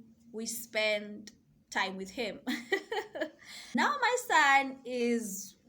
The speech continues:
one person who doesn't know how to relax. He's jumpy. He, he has energy for days, okay? He's, Ah! <laughs>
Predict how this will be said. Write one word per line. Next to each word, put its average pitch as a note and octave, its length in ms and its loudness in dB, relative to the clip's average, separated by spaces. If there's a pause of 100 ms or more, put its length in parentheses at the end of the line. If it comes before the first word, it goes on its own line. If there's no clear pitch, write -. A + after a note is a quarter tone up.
(100)
one C4 280 4
person B3 400 0
who A#3 80 -6
doesn't A#3+ 440 0
know A3 140 -2
how G#3+ 380 -4
to F#3 380 -8 (680)
relax. A3 840 -4
He's E4+ 340 -6
jumpy. A#3+ 1040 0
He, C#4 280 -6 (300)
he D#4 120 -4
has C#4 320 -4 (120)
energy A3 400 -8
for F#3+ 180 -12 (160)
days, A#3+ 680 0
okay? D#4+ 400 -2 (300)
He's, C#4 200 -4 (1800)
Ah! E4+ 80 4
<laughs> - 20 4